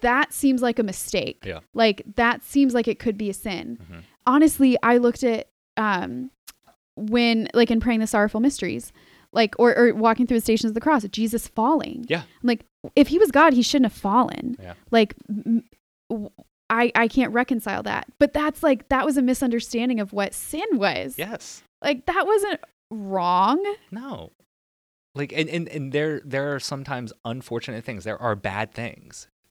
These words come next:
Speaker 2: Like, all sin is bad, but not necessarily all bad things are your, are your sin.
Speaker 1: Sure.
Speaker 2: You know? Um, so accidents that happen thr-, that are no, faults of nobody's.
Speaker 1: Right.
Speaker 2: That's not my sin.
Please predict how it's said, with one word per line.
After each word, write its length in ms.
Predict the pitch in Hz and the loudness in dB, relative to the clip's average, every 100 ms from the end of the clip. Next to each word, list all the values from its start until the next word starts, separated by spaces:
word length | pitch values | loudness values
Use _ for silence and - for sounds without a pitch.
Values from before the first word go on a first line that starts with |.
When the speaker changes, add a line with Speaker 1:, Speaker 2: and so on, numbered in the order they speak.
| _ _ _ | _ _ _
Speaker 2:
Like, 160 | 110 - | -10 -4
all 220 | 135 190 202 | 2 2 2
sin 420 | - - 117 135 | -4 -8 -8 -8
is 140 | 104 | -10
bad, 420 | - 95 101 151 - | -8 -10 -8 -12 -10
but 100 | 123 | -10
not 180 | 127 151 | -8 -10
necessarily 460 | 147 - - 120 | -12 -14 -12 -12
all 180 | 113 110 | -10 -8
bad 220 | 113 110 104 | -6 -6 -8
things 240 | 104 - | -16 -16
are 100 | 98 | -14
your, 160 | 95 92 - | -12 -12 -12
are 100 | 90 | -12
your 240 | 87 87 | -10 -12
sin. 300 | - - - _ _ _ - | -12 -14 -18 _ _ _ -20
Speaker 1:
Sure. 360 | - 320 226 - _ _ _ _ - | -12 -10 -12 -16 _ _ _ _ -20
Speaker 2:
You 140 | 104 | -16
know? 220 | 87 92 - _ _ | -12 -12 -14 _ _
Um, 380 | 98 90 90 92 - - - _ - | -10 -10 -10 -16 -18 -20 -20 _ -10
so 240 | - 123 - | -6 -6 -8
accidents 560 | 117 139 - 113 110 104 | -10 -8 -10 -12 -12 -10
that 100 | 95 | -12
happen 460 | 98 110 - - _ _ _ _ _ - | -12 -16 -18 -20 _ _ _ _ _ -12
thr-, 160 | 135 110 | -8 -8
that 220 | 120 113 | -4 -2
are 120 | 104 | -2
no, 360 | 101 107 117 - - 98 | -2 -4 -4 -6 -20 -20
faults 220 | 98 123 - | -10 -10 -10
of 80 | 101 | -10
nobody's. 520 | 98 - - - - _ _ | -10 -10 -14 -18 -20 _ _
Speaker 1:
Right. 280 | 220 220 262 _ _ | -14 -14 -16 _ _
Speaker 2:
That's 160 | 104 101 | -14 -10
not 140 | 113 | -10
my 120 | 104 | -12
sin. 420 | 101 - 143 - | -14 -14 -14 -16